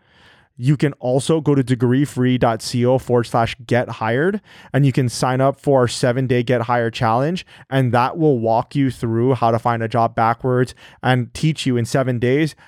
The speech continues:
how to become a better, more effective job seeker and get the work that you want. If you wanted to go deeper on the vocational creativity stuff, we also have the Job Change Accelerator, where we go into more depth with examples and course materials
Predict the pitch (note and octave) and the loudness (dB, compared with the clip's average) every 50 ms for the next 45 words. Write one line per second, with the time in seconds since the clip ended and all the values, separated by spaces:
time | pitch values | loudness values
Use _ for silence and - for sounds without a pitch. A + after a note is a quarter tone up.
0 | _ _ _ - - C#3+ C#3 C3+ B2+ - - C#3 B2+ B2 C3+ - - _ - D3+ | _ _ _ -6 -2 0 0 0 0 0 0 0 0 2 0 -2 -4 _ -10 -6
1 | A#2+ D3 - C#3+ C3+ C3+ B2 B2 B2+ C3 C3+ C#3 C#3+ - - - - A#3+ E3 C#3+ | -4 -2 0 0 0 0 2 2 2 2 4 2 2 2 -2 -6 -6 -2 0 2
2 | C#3+ C#3 A#2+ - C3+ B2 - - C#3+ B2+ A2 - A#2 A2+ B2 B2 - D3+ D3 - | 2 2 2 2 0 -2 0 0 -2 0 2 2 2 2 0 0 -2 -2 -2 0
3 | F3 F3+ - - B2+ A#2 G#2+ - A#2 A2+ - B2+ A2 G2+ G2+ G#2+ - - D3+ D#3 | 0 0 0 0 -2 -4 -2 -2 -2 -2 -2 -2 -2 -2 -2 -4 -2 -2 -4 -2
4 | E3+ E3+ E3+ E3 D#3+ F3 G3 F#3+ - - G#3 D#3 F#3 F3+ F3+ F#3 G3+ E3 F#3+ G3+ | -2 -2 -2 0 0 0 0 0 0 -2 0 2 2 2 2 2 2 0 0 0
5 | D3+ A#2+ D3+ D#3+ - F#3 F3 D#3+ C#3+ D3+ C#3+ - D3+ D3+ - D#3+ D#3 C3 - D#3 | 0 0 0 0 0 0 0 0 0 0 0 0 0 0 0 0 -2 0 0 0
6 | D3 C3+ - C#3+ C#3+ D#3 D3+ - - F3 F3 E3 - _ _ G#3+ D#3+ C#3+ D#3+ D3+ | 0 0 0 -2 -2 -4 -6 -2 0 0 0 -2 -2 _ _ -4 0 0 2 2
7 | C#3 C#3+ - D#3+ C#3 C#3 C3+ C3+ B2 - B2+ A#2 B2+ B2 - C3+ C3 B2+ B2 A#2 | 2 2 2 0 0 2 2 0 0 2 2 2 0 0 0 -2 -2 0 -2 -2
8 | - - A#2+ A#2 C3 C3 C3+ C#3 C#3+ D#3 D#3+ F3 - - - - C3+ C#3 C#3 B2+ | -2 0 0 0 2 2 2 2 2 2 0 0 -2 -6 -6 -2 0 2 2 4
9 | C#3+ D#3 C3 D3+ D#3+ E3 D#3+ D3 D#3+ C#3+ B2+ - - C#3 C3 C#3+ C#3 A#2 C#3 B2 | 2 2 2 2 2 2 2 2 0 0 -2 0 0 2 4 4 2 2 2 0
10 | C3+ - - - - - D#3+ C#3 B2+ C3+ A2 G#2+ C3+ A#2+ A#2+ B2+ D3 C#3+ B2 C3 | 0 0 -4 -8 -6 -2 -2 0 0 0 0 0 0 0 0 0 0 0 0 0
11 | A#2+ - - C3 B2 B2 - - D#3 C#3+ - E3 E3 E3 E3+ F3+ F#3+ G3 F#3 D#3+ | -2 -2 -2 0 0 0 0 -2 -4 -2 -2 -2 -2 0 0 0 2 0 0 0